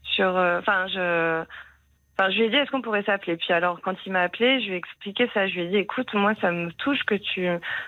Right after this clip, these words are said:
que tu m'envisages dans ton futur, et moi aussi, je pense à ça, même si ça fait pas longtemps qu'on se connaît, mais pour moi, ce serait important aussi peut-être de savoir, euh, euh, euh, tes re-, tes, euh, sentiments, en fait, enfin, euh, que tu me les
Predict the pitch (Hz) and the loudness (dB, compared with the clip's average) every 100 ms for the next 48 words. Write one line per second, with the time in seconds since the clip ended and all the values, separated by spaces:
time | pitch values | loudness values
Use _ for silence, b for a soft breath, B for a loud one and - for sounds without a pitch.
0 | B - 196 - - 185 180 180 180 175 | B 0 0 2 0 2 4 4 2 0
1 | 175 196 190 180 175 175 - 190 - 269 | 0 2 2 -2 -4 -6 -6 -2 2 4
2 | 269 262 208 185 180 185 254 247 - 185 | 6 4 0 -2 -2 -2 -4 -4 -4 -4
3 | 185 180 240 254 - B B B - 190 | -2 0 2 2 0 B B B 0 2
4 | 190 - - 180 180 185 185 190 185 185 | 2 -2 -2 0 2 2 2 -2 -6 -6
5 | - 220 247 262 214 180 - - 180 196 | 0 4 6 4 2 -2 -6 -6 -2 0
6 | 240 202 - 185 175 185 - 233 220 - | 0 -4 -6 -4 -2 -4 0 2 2 0
7 | 262 - 247 220 190 185 - 185 185 214 | -6 0 2 0 -2 -4 0 2 4 2
8 | 202 180 165 B B _ _ - 185 185 | 2 0 -2 B B _ _ -4 0 2
9 | 175 - _ _ - 185 180 175 175 175 | 0 -6 _ _ -2 0 2 0 -2 -4
10 | 196 180 175 185 - - 180 175 170 180 | 0 2 2 0 -4 -4 0 0 0 -2
11 | - - - - 202 196 - 233 330 294 | -4 -8 -8 0 0 0 2 4 4 4
12 | 220 - 208 208 - 190 185 185 - - | 0 0 -2 -2 0 2 2 -2 -14 -12
13 | 180 175 175 185 180 185 - 190 180 180 | -8 -6 -6 -8 -6 -4 -2 -2 0 2
14 | 175 175 | 2 0